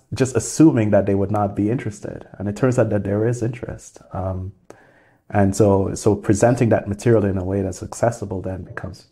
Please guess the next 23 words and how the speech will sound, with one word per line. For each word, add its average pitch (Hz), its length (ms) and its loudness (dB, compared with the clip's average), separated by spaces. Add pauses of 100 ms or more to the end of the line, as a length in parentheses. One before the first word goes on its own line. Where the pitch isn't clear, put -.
becomes - 320 -10
paramount. 87 520 -8
And, - 220 -14
and 90 160 -12
so, 87 320 -10 (220)
so - 100 2
this, 147 280 4
this 123 280 2
second 120 320 4
year 104 180 6
will 95 100 2
be 95 160 -2
much, 104 340 -4
much 98 240 -4 (160)
better, 92 340 -4
I 95 60 -6
think, - 340 -10 (440)
as - 180 -6
we 90 300 2
work 95 320 -2
out 92 120 -4
the - 80 -6
kinks. - 440 -10